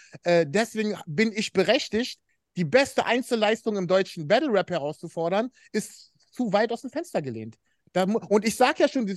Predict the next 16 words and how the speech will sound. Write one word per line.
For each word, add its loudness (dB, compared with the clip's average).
du 0
bist 2
privilegiert, 0
indem 0
man 2
sagt, 2
„Wir 0
trauen's 2
dir -2
zu, 2
mach 2
ein 2
Match 2
und -8
zeig -2
dein 0